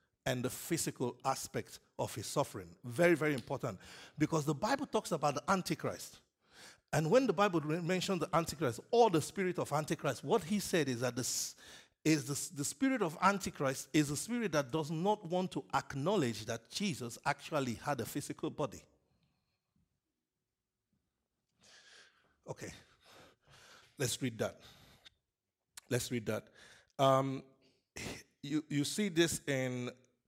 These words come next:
J-, First John chapter four.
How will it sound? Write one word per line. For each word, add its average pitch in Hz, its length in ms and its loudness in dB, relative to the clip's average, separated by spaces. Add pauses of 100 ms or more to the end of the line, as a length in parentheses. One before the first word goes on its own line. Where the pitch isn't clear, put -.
J-, 110 160 -8
First 208 340 4
John 151 440 6 (680)
chapter 135 360 2
four. 139 340 4